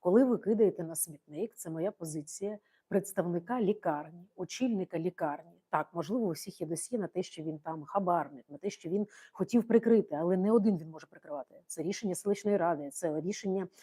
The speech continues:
Національної служби здоров'я України. Тобто не демос,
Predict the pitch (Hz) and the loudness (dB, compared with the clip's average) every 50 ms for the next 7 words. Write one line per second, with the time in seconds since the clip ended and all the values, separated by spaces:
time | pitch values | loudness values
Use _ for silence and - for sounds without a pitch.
0 | - - - - 180 180 180 - - 196 180 180 190 214 226 214 208 208 208 208 | -20 -20 -8 -4 -2 -2 0 2 2 2 2 4 4 4 4 4 4 4 4 4
1 | 196 202 - 180 202 214 202 180 185 170 151 175 185 190 196 196 190 185 - 196 | 2 0 0 0 0 2 2 0 0 0 0 0 0 2 2 2 2 2 0 -2
2 | 190 190 175 160 151 143 - - 202 - 170 160 170 202 214 220 175 160 185 185 | -2 0 0 -2 -4 -4 -4 -4 -4 -4 -4 2 6 6 6 6 6 4 2 2
3 | 208 233 226 180 156 - - - - | 2 0 -4 -6 -6 -6 -6 -6 -8